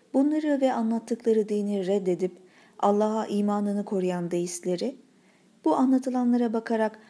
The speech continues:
Allah'ı da inkar etmedikleri için takdir ve takdis mi edeceğiz, yoksa bu rezilliklerin sahiplerinin önerdikleri hayat tarzını izlemedikleri için suçlayacak mıyız?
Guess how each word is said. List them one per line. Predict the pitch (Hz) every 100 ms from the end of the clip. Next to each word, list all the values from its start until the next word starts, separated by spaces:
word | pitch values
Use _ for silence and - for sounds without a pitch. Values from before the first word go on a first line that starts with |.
| - -
Allah'ı | 208 220 226 240 285
da |
inkar | 269 233 240 240 240
etmedikleri | 247 247 233 233 220 214
için | 202 - 208 196 - -
takdir | 220 214 - 220 214
ve | 208
takdis | 202 185 - 262 285
mi | 269
edeceğiz, | 269 247 240 226 226 - _ - _ -
yoksa | 285 285 - 208 214 - _ -
bu | 240 262
rezilliklerin | 240 233 233 233 226 247
sahiplerinin | 240 226 220 214 220 214 202
önerdikleri | - 214 214 208 208 202
hayat | 196 196 226 247
tarzını | 214 196 185 180 175
izlemedikleri | 180 196 226 233 233 - 202 190
için | 196 220 220 - _ _ -
suçlayacak | - 233 - 196 180 160 160
mıyız? | - - - -